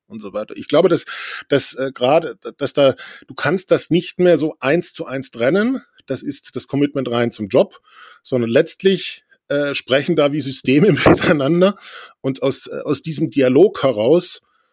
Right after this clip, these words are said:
äh, zwischen dem System, das ist mein Job, das ist mein Umfeld und das ist auf der anderen Seite meine, meine Frau und meine Kinder und die haben auch ihre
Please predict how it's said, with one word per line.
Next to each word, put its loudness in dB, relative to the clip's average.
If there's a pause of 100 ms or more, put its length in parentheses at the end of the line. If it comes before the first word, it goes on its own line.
(220)
äh, -4
zwischen 0
dem 0
System, -4
das -4
ist -14
mein -2
Job, 0
das -4
ist -10
mein -4
Umfeld -2 (380)
und -12
das -4
ist -8
auf -8
der -14
anderen -6
Seite 0
meine, -4
meine -10
Frau -2
und -4
meine -2
Kinder -4
und -4
die -4
haben -4
auch -2
ihre -2